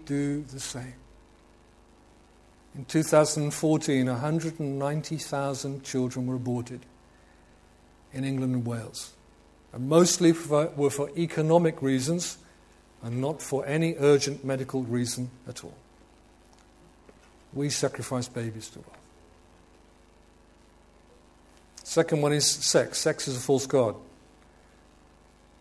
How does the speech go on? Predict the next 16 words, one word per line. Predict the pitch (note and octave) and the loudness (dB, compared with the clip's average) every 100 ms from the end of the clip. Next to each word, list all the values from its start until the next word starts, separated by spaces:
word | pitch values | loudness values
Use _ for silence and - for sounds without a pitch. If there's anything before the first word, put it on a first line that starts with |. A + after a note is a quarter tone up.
| - | -10
I'm | |
not | D#3+ | -6
saying | - D#3 C#3 | 0 0 2
sex | D#3 C3+ | 0 0
is | C#3+ B2 | -2 -2
not | C3 | -2
good. | A#2+ B2 | 0 0
Sex | A#2 - C#3 - - - _ - | 0 -2 -2 -4 -8 -16 _ -16
between | B2+ - C3 B2 A#2+ - - - | -8 -2 0 -2 -6 -16 -20 -16
a | - | -8
loving | C3 C3 | -4 -2
husband | B2+ C3 - B2 | -2 -4 -4 -4
and | A#2+ A#2+ A#2 | -2 -4 -6
wife | A#2+ A2+ - | -6 -6 -10
is | B2 A2 | -10 -10
good. | - | -12